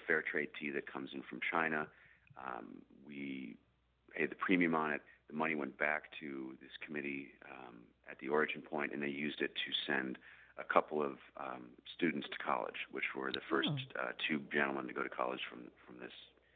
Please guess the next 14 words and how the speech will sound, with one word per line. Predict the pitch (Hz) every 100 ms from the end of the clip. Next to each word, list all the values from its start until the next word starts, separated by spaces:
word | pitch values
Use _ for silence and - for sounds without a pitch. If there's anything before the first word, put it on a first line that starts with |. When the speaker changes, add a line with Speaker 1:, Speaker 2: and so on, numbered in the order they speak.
| _ -
Speaker 1:
particular | - - 62 58
village. | 57 53 50 - - - - - - -
So | 98 90
it, | 95 -
it's | 98 -
a, | 85 80 -
it's | -
a | 90 - _ -
premium | 123 117 101 -
system | 85 - 73
that | 73
basically | 76 - 78
el-, | 67 67 - - - - _ -
empowers | 76 - 78 76 71